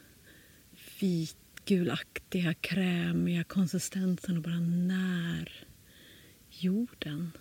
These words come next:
Bara tar det till de som behöver. Platser som måste läkas.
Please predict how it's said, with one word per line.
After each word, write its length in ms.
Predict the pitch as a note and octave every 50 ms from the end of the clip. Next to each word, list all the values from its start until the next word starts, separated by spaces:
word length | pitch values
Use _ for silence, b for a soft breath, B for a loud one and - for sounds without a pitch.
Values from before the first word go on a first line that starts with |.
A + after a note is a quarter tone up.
| - -
Bara 100 | - E3 - -
tar 420 | - - - A3+ A3 G#3+ G3 F3+
det 80 | E3+ E3+
till 140 | - F#3+
de 220 | F3 - G3 G3 -
som 200 | - - G3 F#3
behöver. 840 | G3 E3+ - - - A3+ G#3+ G#3+ G3+ F#3+ F#3 E3 E3+ D3+ D3+ E3 - B B B B B B B B B B B B B B B B B B
Platser 840 | - - G3+ - - - - - - - F#3+ F3+ F3 F3 F3 E3+ - b b b b b b b b b b b - - - - - - - - -
som 220 | - - G#3 G3 F#3+
måste 260 | F#3 D#3 - - F#3+
läkas. 1160 | F3+ F3+ F#3 F3+ F3 E3+ D#3+ C3+ - - - - E3 D#3+ D#3+ C#3+ - - - - - - -